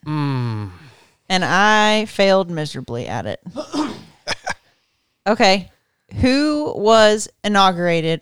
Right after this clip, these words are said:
Speaker 2: on April thirtieth, seventeen eighty-nine?
Speaker 1: Inaugurated as what?
Speaker 2: President. <laughs>
Speaker 1: Seventeen.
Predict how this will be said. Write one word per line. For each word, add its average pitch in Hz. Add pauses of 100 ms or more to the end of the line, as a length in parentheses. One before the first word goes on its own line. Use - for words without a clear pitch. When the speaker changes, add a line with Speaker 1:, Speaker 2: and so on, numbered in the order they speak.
(120)
Speaker 2:
on 165
April 202
thirtieth, 175 (320)
seventeen 185
eighty-nine? 160 (1300)
Speaker 1:
Inaugurated 156
as 120
what? 151
Speaker 2:
President. 160 (640)
<laughs> -
Speaker 1:
Seventeen. 220